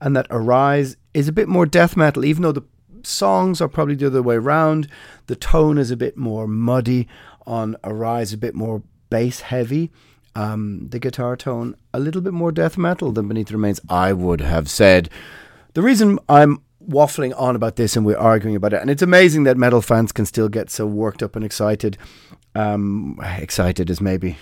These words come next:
not the, uh, word for it, but can get so worked up about things thirty years, thirty-something years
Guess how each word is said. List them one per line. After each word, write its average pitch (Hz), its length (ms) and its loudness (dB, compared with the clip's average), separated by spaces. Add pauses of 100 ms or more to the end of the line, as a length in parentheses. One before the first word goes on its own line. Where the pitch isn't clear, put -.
not 104 340 -8
the, 95 220 -6
uh, 95 240 -6
word 110 380 -4
for 110 200 0
it, 107 80 0 (360)
but 117 120 -4
can 160 140 0
get 202 160 2
so 170 160 0
worked 143 340 2
up 123 140 0
about 117 280 2
things 110 400 2
thirty 139 440 2
years, 117 380 -4
thirty-something 123 1040 -2
years 113 340 2